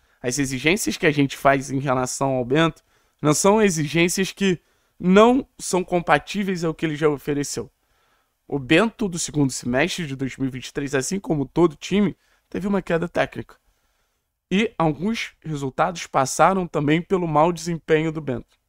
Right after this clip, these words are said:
É importante deixar isso claro. A gente quer ver a melhor versão do Bento. E a melhor versão do Bento é um goleiraço. A melhor versão do Bento é um goleiro de seleção brasileira.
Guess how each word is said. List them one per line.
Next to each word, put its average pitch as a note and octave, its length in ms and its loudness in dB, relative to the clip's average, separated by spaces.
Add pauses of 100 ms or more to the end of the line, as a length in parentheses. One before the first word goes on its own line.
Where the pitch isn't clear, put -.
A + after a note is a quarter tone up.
É C3+ 100 -4
importante C3+ 540 -4
deixar C3 380 -2
isso - 160 -6
claro. C3+ 240 -2 (640)
A C3 100 -6
gente C3 480 -2 (320)
quer E3 220 2
ver D#3 200 0
a F3+ 40 -4
melhor F3+ 300 -4
versão F3 340 -4
do F3+ 80 -6
Bento. F3+ 340 -2 (480)
E C#3 80 -2
a B2 60 4
melhor C3+ 300 2
versão C#3 340 -4
do C3+ 80 -6
Bento C#3+ 400 -4
é C3+ 100 -6
um C3+ 120 -2
goleiraço. C3+ 580 -2 (260)
A C#3 120 -4
melhor C#3 340 8
versão C#3 400 2
do C#3 80 0
Bento C#3 380 -2 (260)
é C#3+ 120 -2
um D3 120 2
goleiro C#3 260 2
de - 80 -14
seleção C3+ 400 -4
brasileira. C#3+ 460 -2